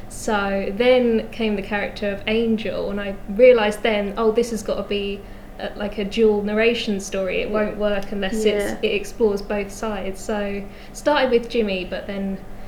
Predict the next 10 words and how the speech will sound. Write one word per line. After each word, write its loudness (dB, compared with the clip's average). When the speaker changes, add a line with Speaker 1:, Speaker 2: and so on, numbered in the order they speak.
Speaker 1:
kind -6
of -8
that -6
broadened -2
out -4
into -8
lots -6
of -4
other -4
things. -8